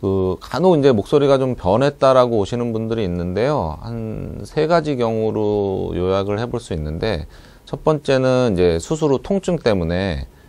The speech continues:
혀를 안 움직이고 이제 말을 하는 경향이 있습니다. 그래서 약간 좀 웅웅거린다고 할까요? 이제 그런 식으로 말을 해서 이제 목소리가 변한 것 같이 느끼시는 분들이 있는데, 이거는 이제 수술 전처럼 이제 좀 자연스럽게 말을 하려고 좀 노력을 하셔야 되고요.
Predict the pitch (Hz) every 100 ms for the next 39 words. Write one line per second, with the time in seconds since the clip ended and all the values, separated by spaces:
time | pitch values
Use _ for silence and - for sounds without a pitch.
0 | - - - - - 294 277 87 104 135
1 | 131 123 110 101 92 82 76 65 50 -
2 | - - - 85 85 87 85 95 85 80
3 | 90 98 85 - 80 73 78 73 82 60
4 | - 87 82 85 127 156 147 123 104 90
5 | 82 78 73 - 90 85 82 107 123 123
6 | 123 113 113 113 110 92 80 95 107 127
7 | 107 90 80 - 104 101 - 92 117 110
8 | 98 95 82 - 92 92 87 87 92 80
9 | 76 76 101 110 73 - - - - -
10 | - - - 101 98 101 92 - - -
11 | 143 151 147 135 127 110 - - 95 -
12 | 113 92 87 85 78 82 95 110 - 107
13 | 104 85 78 87 117 131 113 87 78 80
14 | 87 85 82 139 - 139 80 71 87 95